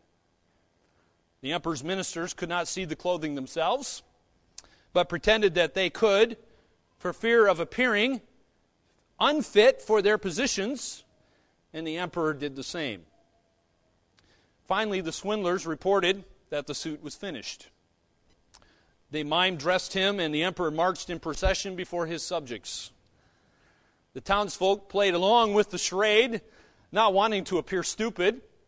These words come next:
And then a child in the crowd blurted out that the emperor was wearing nothing at all, and the cry was taken up by other people eventually.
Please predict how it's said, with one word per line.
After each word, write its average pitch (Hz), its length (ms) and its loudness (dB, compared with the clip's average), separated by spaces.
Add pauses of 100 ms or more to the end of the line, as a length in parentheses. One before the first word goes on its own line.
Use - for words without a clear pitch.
(640)
And 165 100 -8
then 247 100 0
a 226 60 0
child 277 440 6
in 220 100 8
the 202 60 0
crowd 190 440 2
blurted 269 400 4
out 247 420 6 (560)
that 226 220 4
the 226 160 0
emperor 240 420 6
was 202 240 4
wearing 247 540 0
nothing 240 560 2
at 233 80 4
all, 226 600 8 (800)
and 170 120 -14
the 131 60 -10
cry 165 640 0 (320)
was 131 160 -12
taken 147 320 -8
up 123 180 -8
by 113 320 -8 (160)
other 120 180 -8
people 104 380 -10
eventually. 98 460 -16